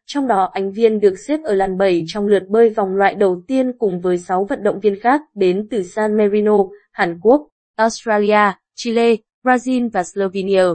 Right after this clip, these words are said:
Sau vòng loại, tám người có kết quả cao nhất sẽ được dự chung kết.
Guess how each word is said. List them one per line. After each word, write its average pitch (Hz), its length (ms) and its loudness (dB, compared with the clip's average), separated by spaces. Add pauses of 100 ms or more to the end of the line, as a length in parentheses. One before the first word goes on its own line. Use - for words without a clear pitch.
(400)
Sau 185 240 0
vòng 175 220 -2
loại, 175 240 2 (260)
tám 202 240 0
người 226 280 2
có 185 100 -4
kết 285 200 -4
quả 185 220 0
cao 185 120 0
nhất 233 240 0
sẽ 214 300 -6
được 233 220 -4
dự 190 180 -8
chung 185 180 -10
kết. 233 200 0